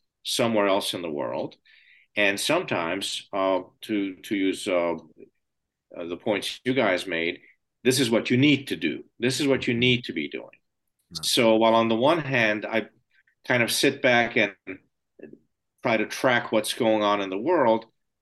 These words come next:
Speaker 1: the point of that really is for me to be able to respond very quickly to clients, but at the same time, also kind of bide my time.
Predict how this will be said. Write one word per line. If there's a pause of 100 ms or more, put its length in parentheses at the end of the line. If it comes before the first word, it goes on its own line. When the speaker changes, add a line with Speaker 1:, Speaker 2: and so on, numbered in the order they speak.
(160)
Speaker 1:
the
point
of
that
really
is (260)
for
me
to
be
able
to
respond
very
quickly
to
clients, (340)
but
at
the
same
time, (680)
also (640)
kind
of
bide
my
time.